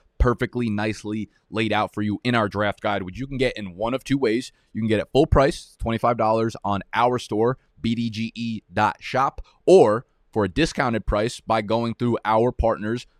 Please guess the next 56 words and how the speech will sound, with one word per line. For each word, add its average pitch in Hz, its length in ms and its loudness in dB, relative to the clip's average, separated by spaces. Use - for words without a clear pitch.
Underdog 113 400 2
Fantasy. 107 520 -4
Download 110 320 -2
the 104 80 2
app 147 300 2
or 92 100 -8
go 92 120 -4
to 95 60 -4
the 90 80 -4
website, 120 420 0
underdog 90 300 -8
fantasy 95 340 -12
dot 90 240 -6
com. 139 320 -4
And 101 100 -6
when 107 120 -2
you 104 60 0
deposit 139 420 0
ten 175 160 6
dollars 123 320 4
or 101 40 -8
more, 101 220 -4
so 95 120 -8
you're 92 120 -8
getting 113 200 -4
it 95 60 -10
for - 80 -16
ten 123 220 -8
dollars 90 380 -2
instead 117 340 -6
of 120 80 -10
twenty-five 117 540 -4
dollars, 87 400 -6
and 180 260 0
they're 135 80 2
gonna 120 200 0
double 110 460 4
whatever 107 280 2
you 101 100 -4
throw 104 220 -4
down 104 300 -4
onto 139 320 -2
the 101 100 -6
platform 104 600 -4
using 127 340 0
our 127 100 0
code 123 240 0
B 110 140 -4
D 113 80 -2
G 110 140 -4
E. 98 320 -6
So - 120 -12
go 92 120 -4
to 98 80 0
Underdog 107 320 0
Fantasy, 117 440 -8